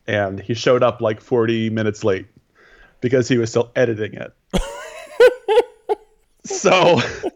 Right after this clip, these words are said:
so you're sitting in a theater, and it's opening night, and everyone's excited 'cause Glenn Danzig's gonna be there, and it goes past seven o'clock showtime, then it comes seven forty, and everyone's like, "Uh, okay." Glenn Danzig does show up, and he talks about how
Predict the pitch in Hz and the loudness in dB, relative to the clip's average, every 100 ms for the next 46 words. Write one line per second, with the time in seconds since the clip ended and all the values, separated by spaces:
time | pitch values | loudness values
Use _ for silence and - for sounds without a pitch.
0 | - - - _ _ - 160 143 151 170 | -14 -16 -16 _ _ -4 2 2 2 -4
1 | - _ 147 147 147 190 196 165 143 131 | -14 _ -4 -4 -2 -2 -2 -4 -4 -4
2 | 143 135 131 131 117 113 143 131 143 127 | -4 -2 -2 -4 -6 -6 -2 0 0 0
3 | 123 123 - 120 127 127 123 123 123 113 | 0 -2 -2 -2 0 -2 -2 0 0 2
4 | 113 113 - 123 113 117 113 117 107 113 | -2 -6 -4 -4 -2 -2 -4 -6 -4 -2
5 | 107 107 104 107 - 104 101 _ - 110 | 0 0 0 -4 -10 -10 -10 _ -4 -4
6 | 110 123 110 107 - - 120 113 113 113 | -2 0 0 0 -8 -4 -2 -2 -2 -6
7 | - - - 113 104 - 110 - 104 104 | -8 -6 0 0 0 0 0 0 -2 -2
8 | 104 98 104 113 104 107 110 104 104 98 | -6 -6 -4 -2 -2 -2 2 2 2 0
9 | 104 107 104 104 104 95 101 101 95 98 | 0 0 0 -2 0 -2 0 2 4 2
10 | 110 117 101 104 - - - _ _ 127 | 2 2 2 0 -10 -20 -20 _ _ -2
11 | 147 143 135 131 117 135 123 135 117 110 | 0 2 2 0 2 0 0 0 2 2
12 | 107 - 113 113 - 117 113 113 107 107 | -2 -8 -6 -6 -2 -2 -2 -2 -2 -2
13 | 101 98 95 95 | -2 0 -2 -4